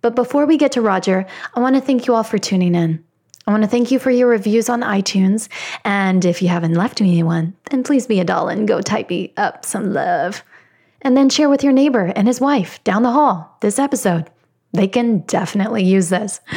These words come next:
Because my goal here is to help you to eat, play, and sex better. And if you haven't already, please head to eat play sex dot com, where you can subscribe to the show and connect with me. Read more about how you can up-level your sex, love, and vitality.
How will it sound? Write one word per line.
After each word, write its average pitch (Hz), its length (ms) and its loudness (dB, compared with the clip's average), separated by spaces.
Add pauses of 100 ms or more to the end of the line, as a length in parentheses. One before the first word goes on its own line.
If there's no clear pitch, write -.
(400)
Because 262 260 4
my 285 120 4
goal 262 260 4
here 320 200 2
is 294 120 2
to 233 80 -2
help 202 200 0
you 214 100 2
to 180 160 -2
eat, 202 280 0
play, 170 320 0
and 170 160 -2
sex 165 280 -4
better. 185 380 -4 (320)
And 202 120 -2
if 208 140 -2
you 240 60 2
haven't 247 320 0
already, 190 560 0 (120)
please 254 260 0
head 214 200 -2
to 202 60 -2
eat 196 200 -4
play 190 200 -4
sex 185 300 -8
dot - 220 -6
com, 240 360 -2 (240)
where 214 120 2
you 214 60 2
can 214 180 0
subscribe 247 480 -4
to 262 80 2
the 208 80 -2
show 185 380 -4 (140)
and 190 120 0
connect 208 340 -2
with 180 160 -4
me. 185 240 -6 (300)
Read 196 200 2
more 214 200 2
about 240 300 -2
how 190 140 -2
you 214 160 0
can 202 240 -2
up-level 170 580 -4
your 202 260 -2
sex, 175 440 -6 (140)
love, 165 320 -4 (160)
and 160 140 -2
vitality. 156 760 -6